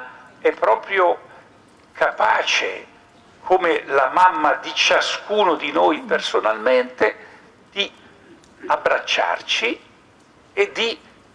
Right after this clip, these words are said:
darci quel conforto, non sentimentale soltanto, ma anche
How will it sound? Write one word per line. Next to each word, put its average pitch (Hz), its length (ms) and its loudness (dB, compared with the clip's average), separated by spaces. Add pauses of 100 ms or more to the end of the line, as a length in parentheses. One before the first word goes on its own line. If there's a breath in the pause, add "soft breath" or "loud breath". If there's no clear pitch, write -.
(240)
darci 170 540 0
quel 185 340 0
conforto, 180 800 0
non 330 180 0
sentimentale 117 880 -2
soltanto, - 800 -4 (600)
ma - 160 0
anche - 460 -2